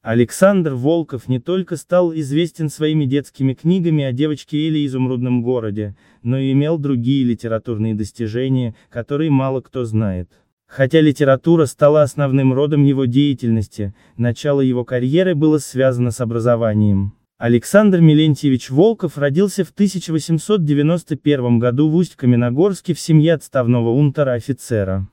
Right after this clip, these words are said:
Он получил математическое образование в Томском учительском институте и работал учителем в разных местах,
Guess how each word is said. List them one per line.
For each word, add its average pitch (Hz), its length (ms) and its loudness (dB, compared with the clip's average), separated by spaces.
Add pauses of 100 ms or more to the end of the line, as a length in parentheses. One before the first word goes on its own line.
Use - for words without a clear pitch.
(180)
Он 208 220 4
получил 185 460 0
математическое 131 800 -2
образование 120 640 2
в - 100 -10
Томском 147 460 0
учительском 113 640 -2
институте 131 640 -2
и - 20 4
работал 139 440 0
учителем 131 520 0
в 110 60 -4
разных 117 360 0
местах, 120 540 -2